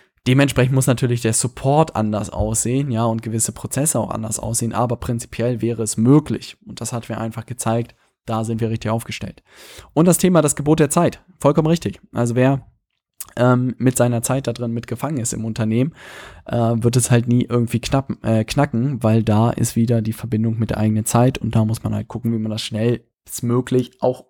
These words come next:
ohne die eigene Zeit hinbekommt. Kommen wir zu Idee Nummer fünf. Chancen zum schnellen Reichtum sind überall. Schau dich um. Wenn sich eine Person im Supermarkt beschwert, Chance.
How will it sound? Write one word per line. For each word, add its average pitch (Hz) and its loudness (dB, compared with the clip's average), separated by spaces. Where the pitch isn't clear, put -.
ohne 143 4
die 107 -2
eigene 107 -4
Zeit 113 -2
hinbekommt. - 0
Kommen 190 4
wir 202 4
zu 190 2
Idee 156 2
Nummer 165 -4
fünf. - -6
Chancen 180 -2
zum 113 0
schnellen 135 2
Reichtum 117 -4
sind 104 -12
überall. - -8
Schau 160 4
dich 151 2
um. 110 -6
Wenn 131 0
sich 139 -2
eine 139 2
Person 151 2
im 139 -2
Supermarkt 131 0
beschwert, 139 0
Chance. - -8